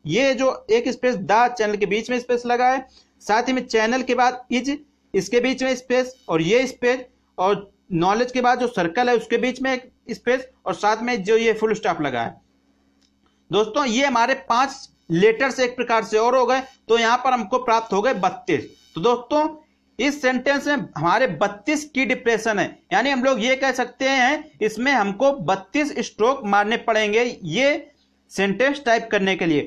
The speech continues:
तो दोस्तों आप लोग समझ ही गए होंगे अब ये की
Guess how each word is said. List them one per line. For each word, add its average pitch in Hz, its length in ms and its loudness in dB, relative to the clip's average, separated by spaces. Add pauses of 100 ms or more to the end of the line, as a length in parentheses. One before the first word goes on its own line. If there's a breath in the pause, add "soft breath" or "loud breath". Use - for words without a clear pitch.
(140)
तो 160 60 -4
दोस्तों 285 640 0 (920)
आप 220 140 -2
लोग 254 180 0
समझ 233 260 0
ही 269 80 0
गए 262 160 0
होंगे 254 220 2
अब 262 280 -2 (220)
ये 240 320 4 (1900)
की 269 460 -2